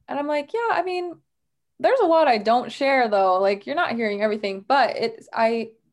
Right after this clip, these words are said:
I feel like it is important for me to sh-, share, you know, a lot of what I've gone through with grief and starting over, because that would have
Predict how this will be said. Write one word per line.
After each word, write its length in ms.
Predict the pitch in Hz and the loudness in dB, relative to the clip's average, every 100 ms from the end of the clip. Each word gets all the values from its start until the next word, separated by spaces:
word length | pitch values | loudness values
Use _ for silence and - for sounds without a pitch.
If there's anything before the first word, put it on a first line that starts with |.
| _ | _
I 180 | 214 220 | -4 -4
feel 720 | 220 - 247 262 254 247 247 _ _ _ _ - | -4 -10 -6 -4 -2 -4 -8 _ _ _ _ -8
like 160 | 202 202 | -6 -4
it 60 | |
is 140 | 196 196 | -4 -4
important 460 | 190 - 208 208 | -10 -6 -6 -6
for 80 | 214 | -6
me 200 | 208 202 | -6 -6
to 180 | 196 196 | -8 -12
sh-, 260 | 190 - - | -12 -20 -20
share, 800 | - - - 196 190 175 180 220 _ _ _ _ | -20 -12 -4 -2 0 -4 -8 -14 _ _ _ _
you 100 | 220 | -12
know, 140 | 202 190 | -8 -6
a 20 | |
lot 220 | 202 202 202 | -2 0 -2
of 80 | 202 | -2
what 120 | 202 | -4
I've 120 | 185 | -4
gone 200 | 185 196 | -6 -8
through 220 | 196 196 185 | -8 -8 -6
with 200 | 180 - _ - _ _ _ _ - | -8 -10 _ -20 _ _ _ _ -18
grief 420 | - 202 196 - | -6 -4 -4 -8
and 160 | 185 180 | -12 -10
starting 420 | - 180 185 180 | -6 -4 -4 -8
over, 440 | 175 175 226 262 233 | -8 -4 -4 -4 -6
because 880 | 208 208 214 202 202 202 202 - - _ _ _ _ _ - | -10 -8 -2 0 0 -2 -8 -16 -20 _ _ _ _ _ -14
that 300 | 202 202 214 | -4 -2 0
would 140 | 220 214 | -2 -2
have 260 | 214 202 | -6 -10